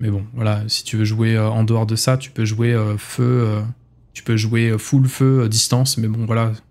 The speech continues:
jouer distance, une classe mêlée, c'est quand même toujours, euh, compliqué. Euh,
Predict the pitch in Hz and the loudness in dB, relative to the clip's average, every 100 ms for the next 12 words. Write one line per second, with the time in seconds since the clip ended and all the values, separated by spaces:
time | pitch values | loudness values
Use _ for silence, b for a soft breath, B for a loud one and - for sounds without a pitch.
0 | - - 110 110 110 123 123 123 117 117 | -14 -6 -2 -2 0 0 0 -2 -2 -2
1 | 113 117 120 135 120 113 110 120 117 113 | 0 0 0 -2 -2 -2 -2 -4 -4 -4
2 | 117 - 117 131 135 - - _ _ B | -6 -10 -12 -8 -8 -10 -14 _ _ B
3 | B B B _ _ _ 117 117 | B B B _ _ _ 0 2